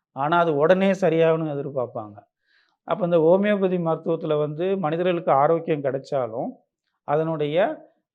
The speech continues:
அந்த நமக்கு பலனளிக்கக்கூடிய நாட்கள் வந்து அதிகமா இருக்கு. இந்த மலர் மருத்துவம் வந்து பார்த்தீங்கன்னா, மற்ற மருத்துவத்தோட ஒப்பிட்டு பார்க்கும்போது, இது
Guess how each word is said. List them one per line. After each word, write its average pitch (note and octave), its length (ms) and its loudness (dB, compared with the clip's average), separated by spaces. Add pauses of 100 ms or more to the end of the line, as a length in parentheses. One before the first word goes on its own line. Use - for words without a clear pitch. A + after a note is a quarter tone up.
(220)
அந்த C3+ 460 -2
நமக்கு C3+ 560 -6
பலனளிக்கக்கூடிய E3 800 2
நாட்கள் D#3+ 500 0
வந்து D#3+ 520 -6
அதிகமா D#3 520 -6
இருக்கு. - 380 -12 (640)
இந்த D3 180 -4
மலர் D#3+ 340 8
மருத்துவம் F3 440 2
வந்து D#3+ 220 -2
பார்த்தீங்கன்னா, C#3+ 300 -4
மற்ற D#3+ 320 -4
மருத்துவத்தோட D3+ 920 0
ஒப்பிட்டு D#3+ 460 -6
பார்க்கும்போது, C3+ 840 -2
இது D3+ 380 -8